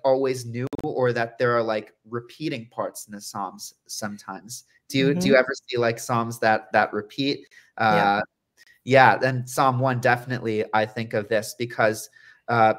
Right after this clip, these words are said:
Speaker 1: this is actually a biblical Hebrew poetry of repetition, uh,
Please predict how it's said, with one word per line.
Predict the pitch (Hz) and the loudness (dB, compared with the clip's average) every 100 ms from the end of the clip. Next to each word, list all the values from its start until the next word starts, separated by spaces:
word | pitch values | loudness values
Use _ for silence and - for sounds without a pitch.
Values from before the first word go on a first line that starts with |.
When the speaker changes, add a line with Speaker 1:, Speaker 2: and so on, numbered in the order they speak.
| 127 | 2
Speaker 1:
this | 135 147 - | 2 2 -2
is | 135 127 | 0 4
actually | 120 127 - 135 127 | 4 2 -2 -4 -2
a | 117 | -2
biblical | - 117 127 131 123 | 2 2 2 -4 -4
Hebrew | 127 123 120 120 110 | -4 -6 -4 -4 -4
poetry | - 113 113 - 113 | 0 0 0 -2 -4
of | 101 | -2
repetition, | 104 - 107 - 101 - 92 110 _ _ _ - | -4 -4 -10 -10 -10 -12 -16 -18 _ _ _ -2
uh, | 98 98 | 0 0